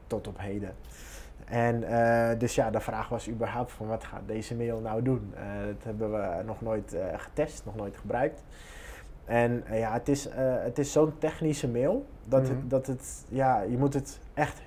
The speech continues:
Speaker 1: heel goed testen op alle devices en e-mail clients. Want je komt altijd wel dingetjes tegen van, nou, hij blijft, het busje blijft hier een beetje hangen die naar
Speaker 2: Mhm.
Speaker 1: beneden moest gaan. Of, eh, eh, ja, op mobiel, eh, moet je met je vinger dan niet daarop gaan scrollen, want dan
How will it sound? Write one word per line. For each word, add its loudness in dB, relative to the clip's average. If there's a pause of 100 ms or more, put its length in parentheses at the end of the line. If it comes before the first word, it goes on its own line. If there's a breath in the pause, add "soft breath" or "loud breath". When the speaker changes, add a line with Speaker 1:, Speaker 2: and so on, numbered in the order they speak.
Speaker 1:
heel 10
goed -4
testen -6
op -4 (520 loud breath)
alle 8
devices -4
en -4
e-mail -2
clients. -6
Want -6
je -6
komt -4
altijd -2
wel -2
dingetjes -4
tegen -2
van, -6
nou, -6
hij -6
blijft, -2
het -8
busje -2
blijft -2
hier 0
een -2
beetje 0
hangen -4
die -6
naar -4
Speaker 2:
Mhm. -4
Speaker 1:
beneden -6
moest -10
gaan. -8 (640 loud breath)
Of, -4
eh, 2
eh, 4
ja, 4
op -2
mobiel, 0
eh, 2
moet 0
je -2
met 0
je -2
vinger 2
dan 4
niet 2
daarop 0
gaan -6
scrollen, 0
want 2
dan 4